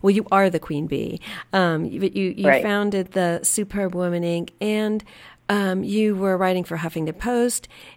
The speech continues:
Speaker 1: and you have a YouTube show.
Speaker 2: Correct.
Speaker 1: So a
Speaker 2: Superb
Speaker 1: lot of
Speaker 2: Woman Sundays at seven.
Speaker 1: a, a lot of, a, a lot of go, doing still going on. Um, you had said, "I truly believe that if you hold the space, a miracle can occur."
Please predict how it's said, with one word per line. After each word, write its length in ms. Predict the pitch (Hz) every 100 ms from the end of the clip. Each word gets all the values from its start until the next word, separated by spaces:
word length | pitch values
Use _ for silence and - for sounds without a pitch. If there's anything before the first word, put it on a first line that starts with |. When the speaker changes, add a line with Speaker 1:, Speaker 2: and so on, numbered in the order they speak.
| -
Speaker 1:
and 880 | 196 196 190 185 185 180 185 185 -
you 260 | 185 196 196
have 380 | 190 185 180 180
a 280 | 180 180 175
YouTube 380 | 214 294 196 156
show. 380 | - - - - _ _ _ _ - - - - - - _ _ _ _ -
Speaker 2:
Correct. 240 | - - - - _ - -
Speaker 1:
So 140 | - 220
a 40 |
Speaker 2:
Superb 60 | 220
Speaker 1:
lot 160 | 254
of 60 | 247
Speaker 2:
Woman 220 | 196 185 196
Sundays 300 | 185 185 196
at 120 | -
seven. 260 | - 143 139 139
Speaker 1:
a, 280 | 196 - -
a 20 |
lot 260 | - 220 220
of, 120 | 214 -
a, 120 | 202 -
a 80 | 196
lot 220 | 202 202
of 80 | 202
go, 240 | 202 202 196
doing 260 | 190 220 202
still 180 | 196 196
going 240 | 196 196
on. 280 | 208 208 180 - - - - -
Um, 260 | 247 226 -
you 160 | 277
had 200 | 302 381 -
said, 280 | 233 220 -
"I 120 | 202 196
truly 320 | - 277 285
believe 300 | 226 214 196
that 100 | 190
if 140 | 180 185
you 60 |
hold 260 | - 226 226
the 100 | 247
space, 500 | - - 190 175 -
a 80 | 175
miracle 680 | 175 175 175 175 - 156
can 220 | 151 170 156
occur." 480 | - 156 165 -